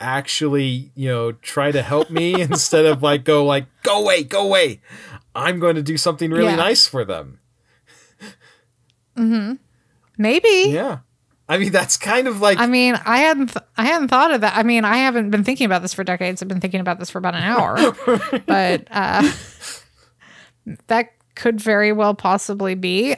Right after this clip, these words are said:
Speaker 2: I also, I also have a theory
Speaker 1: Okay.
Speaker 2: about what's going on. And l-, listen, um, Gene and Russell are obviously very kind people.
Speaker 1: Mm-hmm.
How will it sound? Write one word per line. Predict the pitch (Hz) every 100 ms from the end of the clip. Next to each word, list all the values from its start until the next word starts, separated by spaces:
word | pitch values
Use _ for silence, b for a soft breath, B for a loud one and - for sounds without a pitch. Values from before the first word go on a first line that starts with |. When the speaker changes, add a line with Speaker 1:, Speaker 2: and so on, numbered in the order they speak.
| -
Speaker 2:
I | 240 349
also, | 349 - 339 302 -
I | 240 339
also | 320 320 277
have | 247 214
a | 202
theory | - 190 - - - 147 b b b -
Speaker 1:
Okay. | 117 117 139 _ _
Speaker 2:
about | 226 208 196 180 175
what's | - - 220 202 202 -
going | 196 190 180
on. | 185 185 185 220 - _
And | 208 208 202 190 190 190 - _ _ _ _ _ _ _ _ -
l-, | 196 170 233
listen, | 254 226 226 214 185 _ _ _
um, | - 214 208 208 - _ -
Gene | 214 226 226 262
and | 285
Russell | 240 196 - 196 196 190 - -
are | 208
obviously | 202 214 208 - 220
very | 196 190 - 190 196 196 208
kind | 208 - 185 190 196 214 - _ _
people. | - 185 - - 262 -
Speaker 1:
Mm-hmm. | 123 110